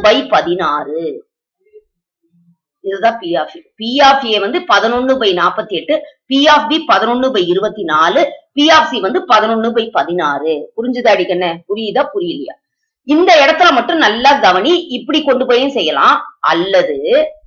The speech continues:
six P of, இங்க ஒன்பது by பத்து equal to six P of A minus ஐம்பத்தி ஏழு by நூத்தி இருபதுன்னு வச்சுட்டு,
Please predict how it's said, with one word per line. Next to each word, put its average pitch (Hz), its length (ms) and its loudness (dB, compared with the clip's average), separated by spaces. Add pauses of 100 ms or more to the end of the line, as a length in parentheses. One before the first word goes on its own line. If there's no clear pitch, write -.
(340)
six - 720 -6
P 220 220 -2
of, 196 200 6 (280)
இங்க 170 260 -4 (300)
ஒன்பது 247 640 2
by 202 240 0
பத்து 208 400 0
equal 180 500 -4
to 330 160 0 (240)
six - 540 -4
P 208 300 -2
of 180 180 6
A 180 440 -6 (380)
minus 269 800 2
ஐம்பத்தி 247 460 2
ஏழு 226 520 2
by 185 300 0
நூத்தி 185 440 -6
இருபதுன்னு 190 500 -2
வச்சுட்டு, 170 480 -6